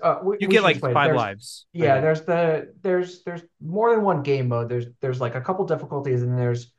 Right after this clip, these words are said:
Speaker 1: the true roguelike, Iron Man, permadeath, et cetera. And then there's one that's, like, a kind of a soft, soft permadeath where you start off with one life, but then you gain lives at certain level milestones,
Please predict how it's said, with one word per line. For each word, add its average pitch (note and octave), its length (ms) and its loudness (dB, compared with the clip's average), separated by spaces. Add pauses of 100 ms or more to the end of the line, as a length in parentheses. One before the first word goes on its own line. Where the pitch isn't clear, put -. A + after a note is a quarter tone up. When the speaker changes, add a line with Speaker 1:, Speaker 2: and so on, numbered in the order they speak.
(180)
Speaker 1:
the B2 160 0
true G#3+ 280 2
roguelike, D#3 600 4
Iron C#3 320 -4
Man, B2+ 340 -4
permadeath, A#2+ 500 -4
et A#2 100 -14
cetera. A2+ 540 -4 (180)
And C3 120 -8
then C#3 100 -4
there's C#3+ 160 2
one F3 180 0
that's, F3+ 160 -2
like, C#3 200 0
a - 120 -8
kind E3+ 260 -6
of G2+ 60 -4
a - 20 -8
soft, - 600 -4 (440)
soft - 480 -2
permadeath G#3 600 0
where B2 560 -2 (300)
you C3+ 380 -6
start A3 280 0
off F#3 320 6
with C3 200 -6
one B2 260 -2
life, A2+ 400 -6
but B2+ 140 -10
then C3 160 -6
you B2+ 80 -4
gain D3+ 480 -6
lives C3 640 -2
at - 200 -10
certain A#2+ 420 -8
level A#2 280 -4
milestones, B2+ 880 -4